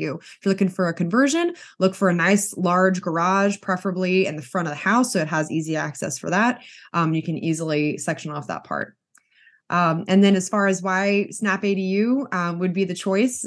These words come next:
uh, for a lot of our clients, at least, it's because of the transparency, expertise, and follow through that we have. Um, like we already talked about on the show, um, just the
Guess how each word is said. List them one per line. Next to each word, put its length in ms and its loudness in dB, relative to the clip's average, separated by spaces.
uh, 300 -6
for 100 -2
a 60 0
lot 160 2
of 100 0
our 160 0
clients, 300 -4
at 80 -6
least, 260 -4
it's 140 -8
because 420 0
of 300 -2
the 80 -4
transparency, 960 -2
expertise, 640 0
and 120 -4
follow 240 -2
through 300 -2
that 120 -4
we 80 -2
have. 400 -2
Um, 300 -2
like 160 -4
we 80 -2
already 160 0
talked 160 -4
about 160 -2
on 100 -2
the 40 -4
show, 480 0
um, 300 -4
just 220 -8
the 120 2